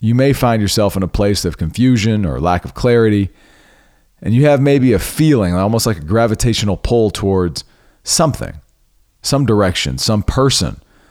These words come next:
some opportunity, some conversation. You feel that pull,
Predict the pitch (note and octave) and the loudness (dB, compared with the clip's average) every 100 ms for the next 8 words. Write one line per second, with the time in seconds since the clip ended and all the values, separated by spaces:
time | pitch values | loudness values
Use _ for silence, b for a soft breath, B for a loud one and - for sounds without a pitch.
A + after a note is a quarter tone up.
0 | b - B2+ A2+ G#2 F#2+ - C#3+ G#2 B1+ | b -2 0 2 0 -2 0 2 2 -2
1 | G#1+ - _ - B2 - A2+ G2 F2 B2 | -8 -14 _ -4 -2 0 0 0 -2 2
2 | B2 G2+ C#2 - _ _ _ _ _ _ | 2 0 -4 -8 _ _ _ _ _ _
3 | _ _ _ _ _ G#2 G#2+ - D#3 D3+ | _ _ _ _ _ -2 -2 2 2 4
4 | A#2+ G2+ - C3+ G#2+ B1+ A#1+ | 4 2 0 0 2 0 -4